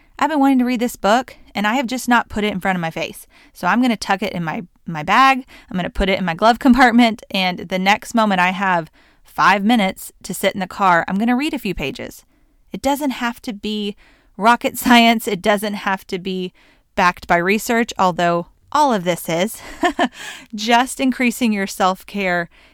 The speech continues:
can improve your productivity at work. It improves your sleep. It improves your relationships. And we know it's something at the front of our mind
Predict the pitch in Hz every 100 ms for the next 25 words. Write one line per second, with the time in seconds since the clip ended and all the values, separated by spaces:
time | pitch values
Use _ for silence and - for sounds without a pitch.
0 | _ - 214 185 180 175 170 - 208 190
1 | - 190 180 175 180 165 151 180 170 -
2 | - 165 165 - 208 254 254 - _ -
3 | - 185 170 - 180 160 156 - - -
4 | 190 262 - - _ _ _ - 190 175
5 | - 190 185 180 185 165 165 160 _ _
6 | 170 180 185 202 247 240 269 294 - -
7 | - _ _ _ _ _ _ - 226 233
8 | 214 208 220 254 - - - 202 220 220
9 | 190 - _ - 190 - 214 202 190 175
10 | 165 170 202